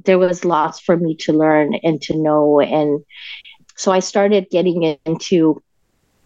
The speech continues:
looking into community organizations, you know, meeting people that were active in the community,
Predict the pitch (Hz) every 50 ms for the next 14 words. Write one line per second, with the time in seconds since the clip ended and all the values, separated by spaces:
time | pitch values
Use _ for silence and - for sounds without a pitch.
0 | _ _ _ - - 180 190 180 190 214 202 190 180 - - 190 - 185 175 165
1 | 165 170 165 185 175 - - 170 156 - 160 160 156 151 - 143 156 151 - -
2 | 180 156 156 - 175 185 - - - _ _ _ - - - - - - - _
3 | _ - 185 170 165 165 165 165 170 175 180 175 175 170 - - 175 165 - -
4 | 165 156 156 160 160 - - - 175 170 156 147 139 - - 175 165 156 151 123
5 | - - 127 180 214 - - 214 180 185 175 170 165 165 - - 175 170 170 160
6 | 165 165 160 160 165 156 156 160 170